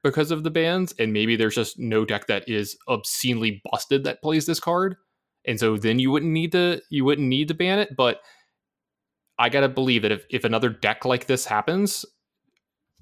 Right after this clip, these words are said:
along the same kind of lines, Once Upon a Time is a card that's gonna get an axe, especially if Eldraine's not the new set anymore, because this card leads to way too many games happening the same way. Like, it's too repetitive,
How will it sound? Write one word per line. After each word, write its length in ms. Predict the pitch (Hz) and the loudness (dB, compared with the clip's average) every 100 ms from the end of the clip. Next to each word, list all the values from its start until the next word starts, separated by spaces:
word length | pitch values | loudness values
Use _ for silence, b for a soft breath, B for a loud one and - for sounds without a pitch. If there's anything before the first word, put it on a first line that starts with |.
| _ _ _ - | _ _ _ -8
along 320 | 113 107 117 | -4 0 0
the 60 | 113 | 0
same 180 | - 117 | -2 -2
kind 160 | 110 | -2
of 60 | 101 | 0
lines, 360 | 107 104 101 | 0 0 -2
Once 160 | 120 117 | -2 0
Upon 180 | 127 120 | 0 0
a 40 | |
Time 240 | 110 104 104 | 0 -2 -2
is 80 | - | -4
a 20 | |
card 180 | 107 101 | -4 -4
that's 120 | 104 | -6
gonna 100 | 101 | -6
get 120 | 101 | -4
an 100 | 104 | 0
axe, 420 | 160 139 - - b b b | 0 0 -2 -10 b b b
especially 340 | 117 127 127 | 0 0 2
if 160 | 110 - | 0 0
Eldraine's 500 | 123 107 107 107 104 | -2 0 0 0 0
not 100 | 104 | -4
the 60 | 104 | -6
new 80 | |
set 300 | 98 - 127 - | -6 -2 -2 -2
anymore, 460 | 110 104 - 131 _ _ _ _ _ 123 | -8 -10 -12 -16 _ _ _ _ _ -6
because 440 | 113 110 101 104 110 _ - | 0 0 0 -8 -16 _ 0
this 160 | 147 | 0
card 440 | - 135 123 117 107 | 2 2 4 2 -2
leads 340 | 120 127 123 - | -4 -2 -2 -4
to 140 | 113 | -4
way 640 | 101 101 101 113 113 139 151 | -4 -8 -4 0 2 4 0
too 420 | - - 147 135 | -4 -2 0 0
many 640 | 127 120 120 120 117 110 _ _ _ - | -2 -2 0 0 -2 -4 _ _ _ -4
games 340 | 110 110 107 | 0 2 0
happening 460 | - 104 104 117 107 | -2 -4 -2 -2 -2
the 80 | 101 | -4
same 500 | - - 107 104 98 | -4 -4 -4 -4 -2
way. 320 | 98 98 - - | -2 -4 -8 -10
Like, 120 | 104 | -10
it's 160 | - | -10
too 260 | - - 131 | -8 -2 0
repetitive, 640 | 131 127 117 113 113 110 | 2 0 0 2 2 2